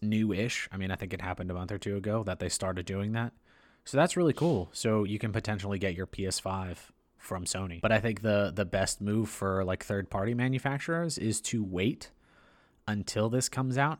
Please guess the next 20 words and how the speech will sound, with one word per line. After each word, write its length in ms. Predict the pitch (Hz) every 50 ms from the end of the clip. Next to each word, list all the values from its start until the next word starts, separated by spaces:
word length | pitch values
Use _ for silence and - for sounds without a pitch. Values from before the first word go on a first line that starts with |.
| _
until 260 | - 101 98 - 110
the 100 | 98 104 98
next 260 | 95 95 - - -
consoles 440 | - - 98 95 92 - 107 107 -
come 160 | - 110 110
out, 180 | 113 123 139 - _ _ _ _ _ _ _ _ _ _ _ _
and 140 | 104 104 98
then 500 | 98 101 98 95 95 95 92 90 90 87 - _ _ _ _ _ _ _ _ _ _ _
figure 600 | - - - - - - 113 107 98 104 104 104
out 340 | 101 101 101 107 - - -
what 360 | 92 95 101 101 104 - -
people 380 | - - 107 101 - 95 95 95
really 320 | 95 98 98 98 98 95
like 320 | 92 90 90 95 104 101 -
about 300 | 107 107 110 110 110 -
those 400 | 123 131 143 160 165 - - - -
and 160 | - 101 95
what 220 | 92 98 95 87 -
they 120 | 98 95
don't, 340 | 90 - 95 98 123 160 -